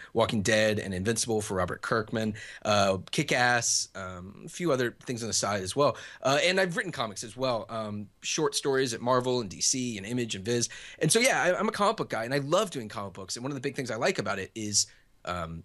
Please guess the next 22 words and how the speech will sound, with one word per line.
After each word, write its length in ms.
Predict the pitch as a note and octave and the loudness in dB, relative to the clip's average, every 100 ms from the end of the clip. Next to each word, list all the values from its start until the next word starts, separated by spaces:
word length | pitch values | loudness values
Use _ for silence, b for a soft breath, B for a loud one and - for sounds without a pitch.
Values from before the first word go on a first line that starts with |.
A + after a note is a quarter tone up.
| _ | _
the 60 | A#2+ | -4
freedom 280 | - D3+ C#3 | 0 2 2
to 60 | |
do 160 | A2+ A2 | 0 0
whatever 240 | G2+ A#2+ | 2 2
you 80 | B2+ | 0
want, 260 | F2+ F2 - _ | -2 -6 -10 _
'cause 80 | - | -8
you 80 | A2 | -6
don't 80 | G#2+ | -2
have 140 | G2 | -4
a, 60 | F2 - _ - - | -4 -12 _ -10 -6
a 120 | E2+ - _ _ _ _ | -6 -10 _ _ _ _
special 320 | - C#3+ - - | -4 0 2 0
effects 300 | - A#2 - | -2 -2 -4
budget, 360 | D#3 - A2 - | -6 -8 -10 -8
right? 160 | G2 | -8
'Cause 80 | G2 | -6
it's 120 | A2 | -4
just 120 | - - | -4 -4
being 160 | F2+ | -12
drawn, 380 | F2+ G#2 G2 | -6 -4 -2